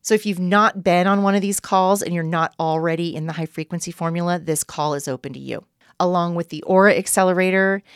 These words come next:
and the high frequency formula as well. And if you want both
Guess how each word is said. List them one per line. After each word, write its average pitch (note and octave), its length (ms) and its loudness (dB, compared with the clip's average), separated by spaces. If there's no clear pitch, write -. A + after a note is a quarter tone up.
and F3 760 0
the E3+ 500 -6
high D#3+ 180 -6
frequency E3 560 -6
formula C3+ 600 -8
as C#3 220 -6
well. C#3+ 460 -4
And D#3 100 -2
if - 180 -8
you G#3 140 -6
want C#4+ 480 -6
both - 520 0